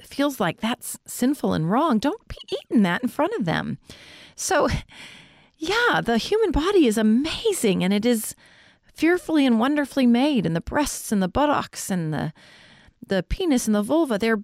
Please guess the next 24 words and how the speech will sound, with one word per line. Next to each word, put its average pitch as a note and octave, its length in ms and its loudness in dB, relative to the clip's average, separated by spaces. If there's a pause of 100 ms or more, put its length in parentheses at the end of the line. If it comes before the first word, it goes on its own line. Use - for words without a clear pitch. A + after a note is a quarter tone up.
they're A#3 140 2
beautiful. D#4 720 2
However, E4 800 0 (720)
they G3+ 160 0
are D#4 180 2
not D4+ 280 -2
to C4+ 120 0
be A#3 560 0
exposed - 720 -6
in A3+ 100 2
public. A#3 440 -2
In F#3+ 80 0
fact, - 540 -6 (540)
treating D4 400 2
them F3+ 160 2
with F3 80 -2
special - 400 -4
honor A#3+ 260 0
and F#3 140 0
special F3 320 -4
modesty G3+ 540 -4
is - 260 -2
showing C4 720 2
them - 340 -4